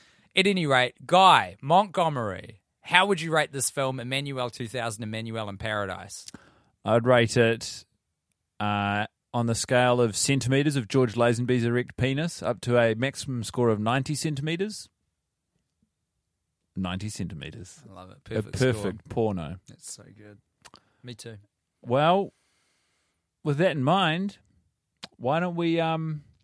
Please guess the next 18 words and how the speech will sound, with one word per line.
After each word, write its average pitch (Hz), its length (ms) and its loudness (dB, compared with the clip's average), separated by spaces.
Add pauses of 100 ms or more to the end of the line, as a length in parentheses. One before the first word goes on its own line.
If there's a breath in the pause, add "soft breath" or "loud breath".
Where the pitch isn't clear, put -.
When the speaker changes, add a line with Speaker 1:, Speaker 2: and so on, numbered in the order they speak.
(840)
Speaker 2:
get 156 160 -2
the 170 80 -4
fuck 175 260 0
outta 190 240 0
here? - 280 -4 (340)
Speaker 1:
That - 160 -8
sounds 104 340 -10
really 101 300 -12
good. 98 300 -14 (600 soft breath)
I'd 147 100 -6
like 170 160 0
to 156 80 -12
say 160 200 -4
thank 151 240 -8
you 135 80 -10
very 143 240 -2
much - 440 -2
to 135 340 -6